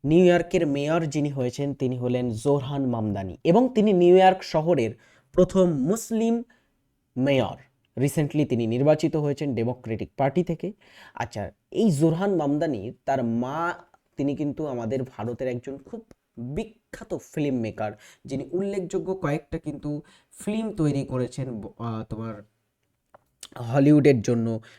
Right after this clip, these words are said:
ঠিক আছে, বা বলিউডের জন্য বেশ কিছু কিন্তু তিনি সিনেমা তৈরি করেছেন।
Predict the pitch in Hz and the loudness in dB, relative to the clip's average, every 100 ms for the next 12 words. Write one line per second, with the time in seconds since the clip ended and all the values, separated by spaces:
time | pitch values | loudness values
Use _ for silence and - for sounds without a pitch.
0 | _ 190 180 - 107 - - 110 123 113 | _ 8 8 6 -2 -6 -8 2 4 6
1 | 135 165 180 160 143 143 226 165 147 - | 10 12 12 10 8 4 4 2 2 0
2 | 135 135 123 113 135 127 139 - - 185 | -2 0 -2 -2 -2 -2 -2 -4 2 2
3 | 175 135 110 101 101 101 98 - 95 | 2 0 -2 -2 -4 -4 -6 -6 -8